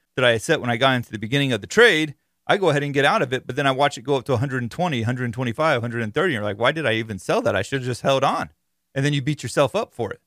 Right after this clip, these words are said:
And so the reason why it's not good to say, "Hey, I just wanna get fifteen percent out of every one of my trades," is because it doesn't really take into account reward risk ratio.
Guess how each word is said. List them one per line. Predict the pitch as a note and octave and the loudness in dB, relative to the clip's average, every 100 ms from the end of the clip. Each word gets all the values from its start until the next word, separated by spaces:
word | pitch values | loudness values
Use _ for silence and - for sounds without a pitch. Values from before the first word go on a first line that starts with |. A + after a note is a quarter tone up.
| _ _ _ _ - - | _ _ _ _ -16 -6
And | C#3+ | -4
so | - E3 C#3+ - _ _ | 2 4 4 0 _ _
the | C#3 C3+ | -4 0
reason | D#3+ G#3+ G3 | 0 -2 -4
why | D3 E3 | 0 2
it's | D#3+ - | 2 0
not | D#3 C#3+ | -4 -4
good | E3+ | -4
to | C3 | -4
say, | C#3 | -2
"Hey, | A#2+ C3 | 2 2
I | A#2 | 2
just | B2 | -2
wanna | - B2+ | -6 -6
get | A#2+ | -6
fifteen | C#3+ - B2+ | -8 -6 -6
percent | G#2 C3+ B2 | -4 0 2
out | A2+ | 2
of | |
every | A#2+ A#2 | 0 0
one | A#2 | -2
of | |
my | G#2 | -2
trades," | G2 G3+ E3+ | -2 0 -2
is | A#2+ | -4
because | - - C#3 | -10 -6 -6
it | B2 | -4
doesn't | F3+ E3+ | -6 -4
really | C3+ D3+ B2+ | -2 -2 -2
take | C#3 C3+ | -4 -4
into | A#2+ B2 | -4 -2
account | A2 - D3 - | -2 -2 -2 -2
reward | A2 A#2+ G#2 | -2 0 0
risk | A#2 - | -2 0
ratio. | D3 G3+ D#2+ | 0 0 -4